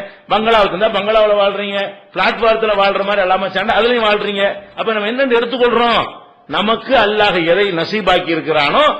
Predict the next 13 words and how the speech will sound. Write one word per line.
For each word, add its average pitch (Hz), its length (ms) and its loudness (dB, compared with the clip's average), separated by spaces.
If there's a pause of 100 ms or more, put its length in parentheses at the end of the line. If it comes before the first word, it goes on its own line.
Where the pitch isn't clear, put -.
(420)
அதில் 247 300 2
நம்ம 226 120 2 (100)
திருப்தி 214 280 -2
அடைய 180 220 2
வேண்டும். 160 440 -2 (500)
நமக்கு 226 340 0
இந்த 214 120 0
கணவனை 202 380 -2 (120)
தந்துட்டான் 165 460 -4
அல்லாஹ், 151 360 0 (280)
சந்தோஷமா 180 420 -2 (100)
இருந்தோம். 165 420 -2 (360)
அவருக்கு 233 380 2